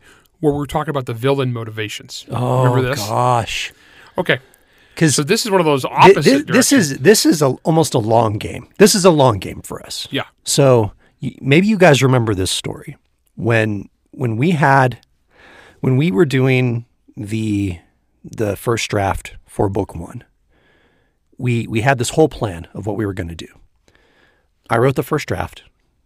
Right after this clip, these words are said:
Speaker 2: Larry read it over, and, and we both came to the conclusion after, you know, after he'd read it and I'd written it and we were talking about it,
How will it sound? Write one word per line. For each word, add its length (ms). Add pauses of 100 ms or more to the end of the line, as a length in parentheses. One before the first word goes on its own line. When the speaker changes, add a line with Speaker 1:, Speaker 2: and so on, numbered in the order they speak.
(280)
Speaker 2:
Larry 240
read 180
it 80
over, 360 (580)
and, 320
and 400
we 160
both 240
came 180
to 80
the 80
conclusion 500
after, 340 (260)
you 100
know, 80
after 220
he'd 200
read 200
it 80
and 120
I'd 140
written 300
it 100
and 220 (440)
we 80
were 40
talking 380
about 280
it, 160